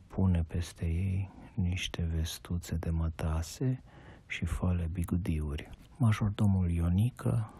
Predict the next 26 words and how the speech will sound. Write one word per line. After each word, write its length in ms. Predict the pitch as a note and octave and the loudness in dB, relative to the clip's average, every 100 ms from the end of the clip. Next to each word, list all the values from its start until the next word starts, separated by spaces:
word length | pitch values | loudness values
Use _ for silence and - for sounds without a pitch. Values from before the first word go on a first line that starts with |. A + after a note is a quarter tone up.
| - | -16
s-a 200 | - G2+ | -2 0
înființat 540 | G2 - F#2 - F#2+ | 2 0 -2 0 0
de 60 | F2+ | 2
îndată 760 | F2 E2+ E2+ F2 F#2 - G2 - - | 2 2 0 0 -2 -6 -6 -8 -20
cu 360 | - - A2 G2 | -18 -2 -2 -2
un 240 | - G2+ F#2+ | -2 0 0
coșuleț 680 | - F#2 - - G2+ F#2 | 0 0 0 0 0 0
cu 160 | - - | -4 -4
bigudiuri 920 | E2 F2+ E2+ D#2+ F2+ A2+ B2 A#2+ - - | -2 0 0 -2 0 0 0 -4 -4 -12
să 220 | - - A#2+ | -6 -4 -2
coafeze 680 | - E2+ E2 - G2 G2 F#2+ | 0 0 0 0 0 0 -2
căței. 520 | - F#2+ - - D#2 | -2 -4 -4 -4 -2
În 80 | E2+ | 0
doi, 220 | F#2 F2 | 2 0
trei, 220 | - F2+ F2 - - | 0 -2 -2 -4 -6
trei 260 | - F2+ | 2 2
mișcări 840 | E2+ E2 F2 - - - A#2+ A2+ - - | 4 0 -2 -6 -6 -2 -2 -2 -10 -6
a 120 | F2+ - | -6 -2
terminat. 920 | F#2+ F#2 F2+ F2 F2 D#2+ E2 - - - - | 0 2 2 2 2 0 -4 -8 -10 -12 -6
Napoleon, 840 | B2 G#2+ F#2+ F#2 F#2 G#2 A2+ A2 - | 4 4 4 4 4 4 4 2 0
Josefina 880 | G2+ F2+ F2+ F2 - - F#2 F#2 F2+ | 2 2 4 0 0 0 0 0 -2
și 160 | - | -2
duzina 840 | E2+ E2+ E2 - G#2 A#2 G#2+ G#2+ G#2 - - | 0 2 0 2 2 4 4 2 0 -10 0
merg 260 | F#2+ F2+ - | 2 2 2
mai 160 | F#2 | 0
departe. 880 | F#2 F#2 - E2+ E2 - - E2+ D#2+ | 2 -2 0 -2 -2 -6 -10 -10 -10